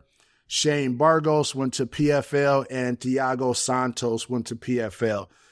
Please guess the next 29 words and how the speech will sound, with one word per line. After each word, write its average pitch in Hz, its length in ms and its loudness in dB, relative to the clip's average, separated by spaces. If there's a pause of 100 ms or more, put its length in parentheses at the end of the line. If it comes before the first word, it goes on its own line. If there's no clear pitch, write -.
(140)
So 135 320 0
kinda 180 280 2
the 190 120 0
same 160 340 0
question 139 500 -2
out 131 120 0
of 143 140 0
that 147 200 0
list, 143 320 -2
and 131 100 -4
I 131 100 -2
can 123 120 -4
repeat 123 360 -2
it 135 100 -4
if 127 160 -6
anybody 123 420 -2
wants 131 340 -2
me 131 180 -2
to. 131 340 0 (640)
Any 165 180 2
shockers, 156 680 2
any 147 160 0
surprises, 139 720 0
anybody 135 420 0
that 131 200 -4
you 131 80 -2
say, 127 380 0
you 127 200 -4
know, 117 280 -4